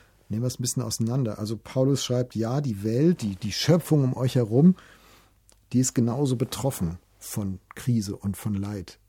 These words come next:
Das ist Teil dieser Balkenwaage. Da ist so viel Zerstörung und Krankheit und Sterben und Tod und Katastrophe. Das stimmt, das ist wahr, das ist wirklich so. Also Paulus verschließt nicht die Augen davor.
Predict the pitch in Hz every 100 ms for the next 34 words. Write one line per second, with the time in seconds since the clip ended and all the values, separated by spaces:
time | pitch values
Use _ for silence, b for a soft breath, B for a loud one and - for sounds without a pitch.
0 | _ - - - 127 151 143 127 113 135
1 | 170 104 95 95 98 107 b b - 117
2 | 160 - 147 123 - 123 - - 143 165
3 | 156 113 - 123 151 156 156 98 - 127
4 | 123 139 127 101 - 143 151 113 107 113
5 | 107 - - 113 139 156 147 b b 110
6 | - - 202 185 - - 101 - - -
7 | 143 - 98 _ _ 104 139 - 151 -
8 | 80 - - - _ _ _ _ _ _
9 | _ _ _ - 104 117 113 123 120 107
10 | - 147 - 139 - 135 147 147 98 98
11 | - - -